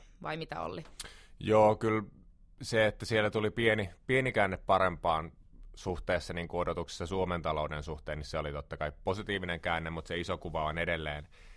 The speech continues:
Speaker 2: että me ollaan menty synkempään suuntaan. Ja sit jos siellä katsotaan niitä alaeriä, niin siellä muun muassa nämä nimenomaan työllisyysnäkymien suhteen odotukset on edelleen heikentynyt.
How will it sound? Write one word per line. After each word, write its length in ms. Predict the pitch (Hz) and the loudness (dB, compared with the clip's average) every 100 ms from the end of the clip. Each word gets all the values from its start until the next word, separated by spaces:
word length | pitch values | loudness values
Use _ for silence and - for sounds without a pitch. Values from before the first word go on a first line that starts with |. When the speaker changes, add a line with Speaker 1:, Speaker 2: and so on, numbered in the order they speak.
| - | -14
Speaker 2:
että 140 | 78 | -8
me 80 | 85 | -4
ollaan 200 | 80 80 | -2 -2
menty 200 | 80 78 | -4 -8
synkempään 560 | 82 127 123 110 98 90 | -4 -4 0 0 0 0
suuntaan. 520 | 95 90 85 85 82 - - - - - | -2 -4 0 2 2 -4 -18 -20 -16 -6
Ja 100 | 85 | -2
sit 240 | 104 92 | 0 0
jos 180 | 101 - | -2 0
siellä 220 | 104 95 | 0 2
katsotaan 420 | 95 92 90 90 | 2 0 2 0
niitä 240 | 87 85 90 | -2 -2 0
alaeriä, 520 | 98 92 87 85 80 | 2 4 2 0 -2
niin 100 | 82 | -4
siellä 200 | - 87 | -2 -2
muun 220 | 87 87 | 0 -4
muassa 400 | 85 82 - 82 - - | -2 -4 -4 -6 -8 -10
nämä 240 | 87 85 | -6 -4
nimenomaan 440 | 85 85 87 82 | -4 -4 -2 -2
työllisyysnäkymien 880 | 78 95 87 85 80 80 80 78 73 | 0 -2 -2 -4 -4 -6 -6 -4 -4
suhteen 380 | 73 78 - 76 | -6 -8 -4 -4
odotukset 580 | 78 76 76 71 78 71 | -2 -4 -6 -8 -12 -6
on 220 | 82 76 | -6 -6
edelleen 460 | - 80 76 76 73 | -4 -2 -2 -2 -2
heikentynyt. 600 | 78 76 78 76 76 71 | -2 -4 -6 -8 -10 -12